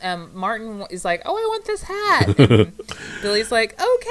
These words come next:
Speaker 2: Yeah.
Speaker 1: You know, I don't know. They didn't even act like it was even a problem.
Speaker 2: Yeah, I mean, um,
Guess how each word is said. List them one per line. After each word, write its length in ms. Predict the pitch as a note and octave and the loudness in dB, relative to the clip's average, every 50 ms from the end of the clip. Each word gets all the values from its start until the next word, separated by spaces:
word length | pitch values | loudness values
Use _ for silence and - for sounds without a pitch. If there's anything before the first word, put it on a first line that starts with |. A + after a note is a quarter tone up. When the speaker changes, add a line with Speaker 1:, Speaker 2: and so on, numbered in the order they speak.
| C5 B2+ | 8 10
Speaker 2:
Yeah. 360 | C3 C3 B2 A2+ A2 A2 A2 A2 | 12 12 12 12 12 10 8 4
Speaker 1:
You 400 | G2+ F2+ - - G3 A3 B3+ C#4+ | 0 -6 -10 -10 -8 -4 -2 0
know, 420 | B3+ A#3 A3 A3 A3+ A#3 A#3 - - - | 2 2 2 2 2 2 0 -2 -6 -4
I 100 | - - | -4 -2
don't 160 | E4+ E4+ E4+ | -2 -2 0
know. 440 | F4 D4 C#4+ C4 A#3+ A#3 A3 G#3 A3+ | 0 0 0 0 -2 -2 -4 -4 -2
They 160 | A#3+ C4 D4 | 0 0 0
didn't 160 | D#4 E4 E4 | 0 -2 -6
even 160 | E4 E4+ E4+ D#4+ | -6 -4 0 2
act 140 | D#4 E4 E4 | 2 2 2
like 140 | F#4 E4+ | -2 -2
it 100 | F4 E4 | -4 -4
was 200 | C#4 C4+ - - | -6 -6 -8 -8
even 200 | A3+ C4 C4 D4+ | -10 -10 -8 -6
a 80 | B3 A3 | -6 -8
problem. 520 | G#3 - - C4+ C#4 G#4 A4+ F#4+ - A#2+ | -8 -4 -2 0 0 0 2 4 8 10
Speaker 2:
Yeah, 400 | B2 B2+ B2 A#2 A2+ A2 G#2 - - - | 12 12 12 12 12 12 10 8 6 6
I 80 | C3 C3 | 8 10
mean, 340 | C3+ C3 B2+ B2 A#2+ F#2 - - - | 10 10 8 6 4 0 -4 -4 2
um, 600 | - B2 B2 B2 A#2+ A#2+ A#2+ A#2 A#2 A2+ G#2 - | 6 8 10 10 10 8 6 4 2 2 0 -2